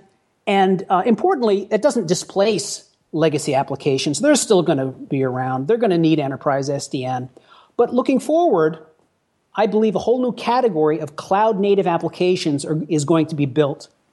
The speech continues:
And what I recognized, uh, while at Cisco and in my, some other experiences with, with vCIDR is that,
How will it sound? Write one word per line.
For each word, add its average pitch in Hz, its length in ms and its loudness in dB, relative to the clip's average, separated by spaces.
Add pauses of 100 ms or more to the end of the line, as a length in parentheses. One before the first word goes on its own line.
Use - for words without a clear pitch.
(600)
And 208 120 0
what 208 120 2
I 294 160 0
recognized, 165 840 -2 (220)
uh, 151 380 -4
while 175 280 2
at 165 100 -4
Cisco 165 480 2
and 143 240 -4 (100)
in 156 120 -4
my, 156 160 -2
some 170 240 -2
other 160 180 4
experiences 156 540 -2
with, 143 140 0 (320)
with 151 180 0
vCIDR 190 500 0
is 156 100 -2
that, 170 200 -2